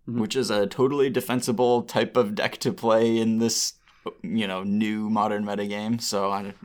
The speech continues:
Speaker 2: you know, won't, won't. There, there's so much less shit talking you can do about <laughs> decks these days.
Speaker 1: Yeah, yeah.
Speaker 2: This is, uh, like, a blue moon list on the draw in the dark, and our hand is, it's a one-lander. We've got one Spire Bluff Canal.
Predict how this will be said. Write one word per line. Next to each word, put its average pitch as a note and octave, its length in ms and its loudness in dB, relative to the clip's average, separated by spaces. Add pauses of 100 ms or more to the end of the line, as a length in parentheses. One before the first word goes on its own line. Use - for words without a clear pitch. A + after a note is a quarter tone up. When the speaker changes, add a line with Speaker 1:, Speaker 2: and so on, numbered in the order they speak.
Speaker 2:
you A2+ 160 0
know, F#2+ 120 -2
won't, G#2 280 -6 (220)
won't. A#2+ 200 -4 (1200)
There, B2 140 0
there's C3+ 220 2
so D3 120 4
much D3+ 160 2
less C#3 160 2
shit - 200 2
talking A2+ 340 4
you G#2 80 -4
can G#2+ 140 0
do G#2+ 120 2
about F#2+ 220 2
<laughs> - 60 2
decks - 200 2
these - 280 -2
days. - 460 -2
Speaker 1:
Yeah, G#2 200 -6 (120)
yeah. F2+ 160 -10 (580)
Speaker 2:
This C3+ 120 2
is, E3 220 4
uh, E3 120 4
like, C3+ 180 4
a C3 60 2
blue D3+ 200 2
moon D#3+ 220 2
list C#3+ 400 -2 (160)
on C#3+ 140 4
the D#3+ 80 4
draw C3 460 4 (120)
in B2+ 220 0
the B2+ 60 4
dark, G2+ 460 0 (240)
and F#2+ 260 -4
our G#2 160 0
hand B2 520 0
is, G2 520 0 (520)
it's A#2 140 -2
a B2+ 40 4
one-lander. A2+ 520 2
We've G#2 140 0
got G#2 160 2
one A#2 180 2
Spire A2+ 280 2
Bluff G2 200 -2
Canal. F#2+ 500 -4